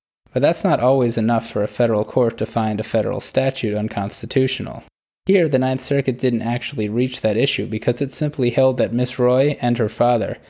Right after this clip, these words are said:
did not suffer a gender-based distinction.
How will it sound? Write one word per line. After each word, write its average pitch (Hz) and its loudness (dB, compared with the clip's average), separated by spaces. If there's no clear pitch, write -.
did 135 2
not 135 0
suffer 147 0
a 110 2
gender-based 113 0
distinction. - -2